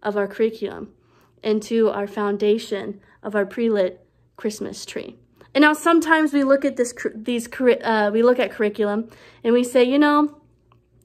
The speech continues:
this isn't quite right. There's something about this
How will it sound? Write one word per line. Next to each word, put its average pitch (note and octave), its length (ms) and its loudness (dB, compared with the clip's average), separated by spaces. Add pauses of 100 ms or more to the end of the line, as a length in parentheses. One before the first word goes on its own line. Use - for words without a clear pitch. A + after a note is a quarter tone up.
(440)
this D#4 180 2
isn't F4+ 260 4
quite C4 300 0
right. G3+ 240 -2 (100)
There's B3 240 2
something F4+ 560 6 (320)
about B3 460 2
this A#3 460 0